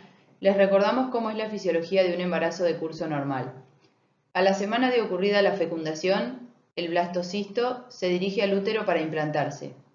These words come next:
En ese momento, el blastocisto está formado por el trofoblasto y el embrioblasto. El trofoblasto es la capa celular externa que formará luego la placenta. Al ocurrir la implantación, se diferencian el citotrofoblasto y el sincitiotrofoblasto.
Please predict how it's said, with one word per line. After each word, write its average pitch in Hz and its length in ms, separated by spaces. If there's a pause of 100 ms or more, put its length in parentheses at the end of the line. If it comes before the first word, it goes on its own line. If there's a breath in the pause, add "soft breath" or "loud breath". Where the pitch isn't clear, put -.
(360)
En 175 140
ese 190 200
momento, 220 800 (180)
el 180 140
blastocisto 185 560
está 220 220
formado 160 680
por 156 160
el 156 80
trofoblasto 202 720
y 214 120
el 170 100
embrioblasto. 156 840 (1040)
El 190 160
trofoblasto 208 800
es 196 120
la 185 100
capa 190 220
celular 185 440
externa 233 720
que 180 60
formará 165 440
luego 190 280
la 190 140
placenta. 143 640 (720)
Al 185 140
ocurrir 196 360
la 208 80
implantación, 233 880
se 180 140
diferencian 170 680
el 147 120
citotrofoblasto 214 1200
y 170 140
el 160 120
sincitiotrofoblasto. 185 1400